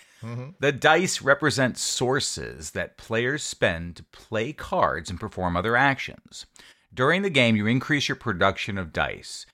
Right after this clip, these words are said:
Speaker 2: You terraform and place cities and greenery tiles on the board and gain various bonuses.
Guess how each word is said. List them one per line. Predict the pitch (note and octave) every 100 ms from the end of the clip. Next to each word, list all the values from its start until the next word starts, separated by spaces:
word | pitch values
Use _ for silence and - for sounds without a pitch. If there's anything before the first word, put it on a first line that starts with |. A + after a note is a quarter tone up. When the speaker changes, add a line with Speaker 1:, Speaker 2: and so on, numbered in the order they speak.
| _ _
Speaker 2:
You | D2+
terraform | - - G#2+ A#2+ - B2 A#2+
and | C2+
place | - - -
cities | - B2+ B2 A#2+ A#2+ E2+
and | B1+ -
greenery | F#2 F#2 A#2+ C3+ B2+ C3
tiles | - A2+ A2 G#2+ F#2+
on | G2+
the | F#2+
board | E2 G#2 A2+ G2+
and | F2+
gain | D2 D2 C#2+ C#2+
various | F2 G2+ G#2+ B2
bonuses. | - F2 D#2+ D#2 - G#1 -